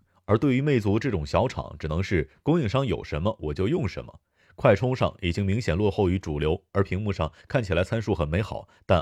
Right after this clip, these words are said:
二K分辨率和一百二十赫兹刷新率不能同时开启，又明显落后于竞争对手。但整体而言，魅族一八系列是一部基本上合格的二零二一年旗舰，但问题是它太贵了。四三九九的起售价已经高于曾经的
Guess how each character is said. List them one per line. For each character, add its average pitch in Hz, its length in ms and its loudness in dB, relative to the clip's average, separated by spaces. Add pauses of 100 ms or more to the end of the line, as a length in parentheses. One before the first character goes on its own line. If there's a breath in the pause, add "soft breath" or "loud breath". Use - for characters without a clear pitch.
二 104 160 2
K 113 160 -2
分 120 160 -4
辨 120 140 0
率 117 140 0
和 - 200 0
一 117 100 0
百 85 120 0
二 92 100 2
十 92 60 2
赫 98 160 0
兹 98 100 -2
刷 117 140 0
新 139 160 -2
率 127 160 2 (180 loud breath)
不 120 120 2
能 101 120 2
同 107 180 -2
时 120 80 -2
开 151 200 4
启， - 260 -8 (160 soft breath)
又 101 140 4
明 87 180 2
显 71 160 -2
落 95 140 0
后 90 160 0
于 78 120 0
竞 82 160 -2
争 82 160 2
对 80 140 2
手。 - 220 -12 (720 soft breath)
但 110 120 6
整 95 140 2
体 98 80 2
而 87 140 6
言， 85 200 4 (180)
魅 107 180 4
族 92 120 2
一 107 80 0
八 110 160 6
系 101 160 0
列 87 220 4 (140)
是 - 160 0
一 95 80 4
部 92 420 0
基 123 140 0
本 90 120 2
上 80 200 0
合 110 200 4
格 87 160 4
的 87 80 2
二 107 160 2
零 92 140 0
二 98 140 0
一 101 60 -2
年 87 140 0
旗 87 220 -2
舰， 85 180 2 (360)
但 101 120 6
问 101 140 4
题 78 140 -2
是 - 200 -2 (160 soft breath)
它 - 120 -4
太 101 240 2
贵 85 180 2
了。 69 140 -6 (480 soft breath)
四 147 180 -2
三 139 160 0
九 123 120 4
九 113 140 2
的 104 60 2
起 90 160 0
售 107 120 2
价 104 280 0
已 87 80 -4
经 104 120 0
高 120 200 4
于 107 80 0
曾 101 240 -2
经 117 180 -2
的 80 260 6